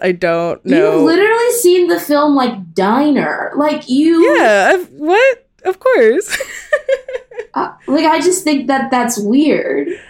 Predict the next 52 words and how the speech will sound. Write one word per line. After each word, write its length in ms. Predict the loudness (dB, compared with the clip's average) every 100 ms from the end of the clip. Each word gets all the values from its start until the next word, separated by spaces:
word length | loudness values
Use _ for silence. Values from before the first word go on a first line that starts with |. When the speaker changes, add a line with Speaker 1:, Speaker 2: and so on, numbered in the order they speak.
| _ _
Speaker 1:
I, 320 | -4 0 0 0
it 180 | 0 2
was, 220 | 0 -2
like, 260 | -2 -2 -2
it's, 240 | -4 -2 -2
like, 240 | -2 0
been 200 | 0 0
a 120 | 0 -2
blind 360 | -2 -2 -4
spot 260 | -2 -2 0
for 160 | -4
such 240 | -2 -4 -2
a 60 |
long 260 | -2 -2 -4
time 380 | -8 -8 -6 -4
that 140 | -4
now 180 | -4 -4
I'm 120 | -6
kind 180 | -6 -4
of 140 | -6 -6
at 160 | -8 -8
this 160 | -12
point 320 | -12 -8 -6
where 100 | -4
I'm 180 | -6 -6
like, 280 | -6 -6 -10 _ _ _ _ -6
I, 440 | -2 0 -2 -4 -8
maybe 320 | -4 -2 -2
someone 300 | -2 -4 -2
will, 80 | -2
like, 200 | -4 -6
make 320 | -10 -10 -6
me 120 | -4
watch 320 | -2 -4 -4
it 240 | -4 -4 -4
at 160 | -10
some 200 | -12 -14
point. 440 | -10 -6 -4 -2 0
Speaker 2:
Can 40 | 0
I 80 |
Speaker 1:
Like, 100 | -2
Speaker 2:
say 160 | -2 0
Speaker 1:
I 40 |
don't 80 | 0
Speaker 2:
something 200 | 0 0
Speaker 1:
know. 220 | -2 -2 0
Speaker 2:
that's, 320 | -2 -2 -2
Speaker 1:
Yeah. 360 | 0 2 2
Speaker 2:
that's 280 | 2 0 -4
crazy? 840 | -6 -2 0 0 2 4 4 2 -4 -4
Um, 480 | 0 2 0 -2 -6 _ _ _ _ _
when 840 | -4 0 0 2 0 0 -2 -6